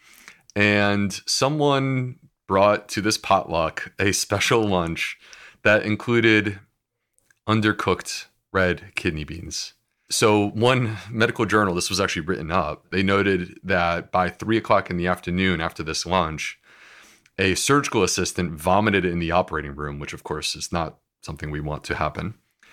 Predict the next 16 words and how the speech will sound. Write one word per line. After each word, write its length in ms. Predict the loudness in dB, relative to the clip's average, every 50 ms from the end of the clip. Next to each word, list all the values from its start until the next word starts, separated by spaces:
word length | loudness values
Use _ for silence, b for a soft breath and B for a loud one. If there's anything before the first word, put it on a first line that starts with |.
| b b b b b b b b
And 120 | 2 4
then 120 | 4 4 4
over 180 | 4 4 4
the 80 | 2 4
next 300 | 4 2 2 0 -4 -6
several 380 | -2 2 2 2 4 4 4
hours, 720 | 4 6 6 6 6 6 4 2 0 0 0 -2 -2 -2
the 100 | -2 0
hospital 420 | 2 4 4 4 2 0 -2 -2 -2
<laughs> 120 | 0 0
staff 800 | 0 0 2 2 2 0 -2 -4 -10 -10 -14 -16 -16 -16 -16 -4 2
were 260 | 4 6 6 6 4
struck 400 | 2 0 2 4 4 4 4 4
by 140 | 4 4 4
an 100 | 2 2
epidemic 840 | 0 0 0 0 2 2 2 2 2 0 -2 -4 -6 -10 -14 -12